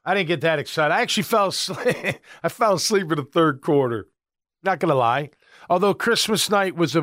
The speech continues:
a big night, so that probably played a role. But I don't know. Hey, too bad. J-Rob, man, I'm really sorry. That's,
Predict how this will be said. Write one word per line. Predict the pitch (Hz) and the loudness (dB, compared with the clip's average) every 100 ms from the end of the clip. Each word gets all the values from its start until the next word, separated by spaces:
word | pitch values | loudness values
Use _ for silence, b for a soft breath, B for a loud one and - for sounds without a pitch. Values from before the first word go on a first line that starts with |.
| 131 | -2
a | 170 | -4
big | - 175 147 | 0 0 0
night, | 160 113 107 | -2 -4 -6
so | - 127 117 - | -4 -2 -4 -8
that | 143 147 | -10 -6
probably | 170 156 127 | -4 -2 -4
played | - 156 131 | -8 -8 -8
a | |
role. | 120 147 127 - _ _ _ _ _ _ _ _ _ _ _ _ _ _ _ _ _ _ _ _ _ _ _ - | -8 -4 -4 -6 _ _ _ _ _ _ _ _ _ _ _ _ _ _ _ _ _ _ _ _ _ _ _ -2
But | 196 | 0
I | 208 | 2
don't | 175 | 2
know. | 123 135 | 0 0
Hey, | 185 175 | 0 0
too | 240 | 0
bad. | 233 226 160 180 160 165 151 156 | 0 0 0 -8 -12 -16 -20 -18
J-Rob, | 165 226 220 214 214 208 170 - | -4 0 2 2 2 2 -2 -6
man, | 190 185 | -4 -2
I'm | 185 190 | 0 0
really | 170 | 0
sorry. | 131 - 139 107 95 | -2 -2 0 0 -2
That's, | 139 156 | -4 -6